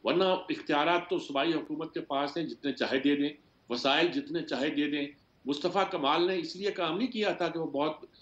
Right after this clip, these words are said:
इसके काम किया था कि मुशर्रफ ने बेपनाह वसाइल दिए थे,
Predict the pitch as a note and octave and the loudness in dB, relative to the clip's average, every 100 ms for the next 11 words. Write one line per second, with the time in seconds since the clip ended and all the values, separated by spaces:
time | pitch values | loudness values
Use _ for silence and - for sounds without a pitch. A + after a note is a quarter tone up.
0 | - _ - - - F3+ - D3 E3 F3 | -20 _ -6 -4 -2 -4 0 2 2 2
1 | F3 E3+ G#3+ G#3+ F3+ E3+ F3+ G#3 G#3+ F3 | 2 2 0 -4 -2 0 0 0 4 6
2 | A#3+ C#4 C4 A#3 F3+ D3 B2 G#2+ G2 - | 6 4 2 0 2 2 0 -4 -12 -12